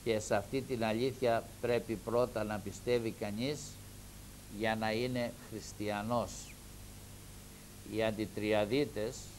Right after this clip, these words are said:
και οι, οι λεγόμενοι μάρτυρες του Ιεχωβά, οι χιλιαστέ,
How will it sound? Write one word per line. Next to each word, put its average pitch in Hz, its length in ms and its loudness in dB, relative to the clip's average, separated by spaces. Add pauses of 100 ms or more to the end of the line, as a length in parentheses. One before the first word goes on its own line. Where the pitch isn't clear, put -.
(1000)
και 110 200 6
οι, 110 580 2
οι 107 160 2
λεγόμενοι 127 720 8
μάρτυρες 113 600 6
του 101 120 -2
Ιεχωβά, 101 600 4
οι 104 140 2
χιλιαστέ, 104 760 2